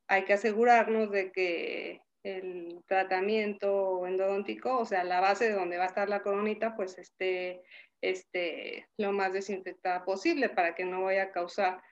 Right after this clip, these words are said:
problemas a pronto, ¿no?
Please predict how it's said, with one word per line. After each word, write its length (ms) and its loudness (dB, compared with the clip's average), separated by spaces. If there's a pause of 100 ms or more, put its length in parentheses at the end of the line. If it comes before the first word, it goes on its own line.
(480)
problemas 840 4 (840)
a 340 -2
pronto, 460 0
¿no? 260 -6